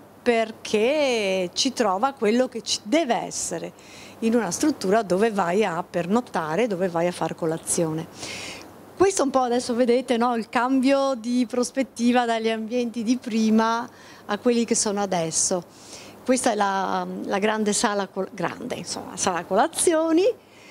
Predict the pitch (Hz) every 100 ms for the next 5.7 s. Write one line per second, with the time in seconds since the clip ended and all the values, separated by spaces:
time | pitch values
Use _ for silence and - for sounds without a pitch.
0 | - - - 233 226 220 214 208 196 190
1 | 202 220 185 190 269 - 269 254 262 294
2 | 330 330 - 196 240 220 208 214 220 214
3 | 196 196 185 196 196 190 180 196 196 196
4 | 185 185 180 180 190 - 202 196 - 233
5 | - 240 202 190 240 330